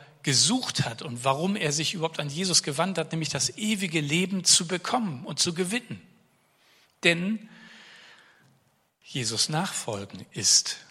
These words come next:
das ewige Leben. Wie ich darauf komme? Weil Jesus das selber gesagt hat. Und zwar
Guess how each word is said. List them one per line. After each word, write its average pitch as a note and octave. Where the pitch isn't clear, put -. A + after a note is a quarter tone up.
das -
ewige A2
Leben. F#2+
Wie B2
ich -
darauf A2
komme? E3
Weil B2
Jesus C3
das -
selber C#3+
gesagt F#2
hat. -
Und A#2+
zwar B2